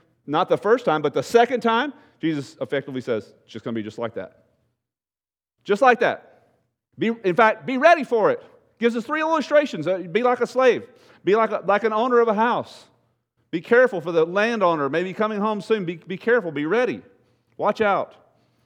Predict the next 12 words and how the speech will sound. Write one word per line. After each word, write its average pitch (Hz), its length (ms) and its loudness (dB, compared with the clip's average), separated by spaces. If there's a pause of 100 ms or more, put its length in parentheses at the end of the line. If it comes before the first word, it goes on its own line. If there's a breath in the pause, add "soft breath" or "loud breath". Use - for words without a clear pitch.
(460)
Watch 135 200 -6
out. 117 320 -2
We're 123 80 -10
no 139 120 -6
smarter 120 300 -6
than 107 120 -8
Jesus. 95 440 -14
If 92 80 -18
Jesus 131 300 -8
took 147 140 -10
it 151 80 -12
literally, 117 380 -6